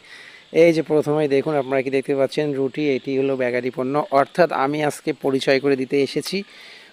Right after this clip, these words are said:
মনোহারি দোকানে। কেউ বলে মনোহারি দোকান,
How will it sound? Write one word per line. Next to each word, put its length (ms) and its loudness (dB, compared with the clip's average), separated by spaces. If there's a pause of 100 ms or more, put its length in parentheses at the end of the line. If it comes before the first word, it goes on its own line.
মনোহারি 720 4
দোকানে। 520 -2
কেউ 180 4
বলে 280 4
মনোহারি 520 0
দোকান, 440 0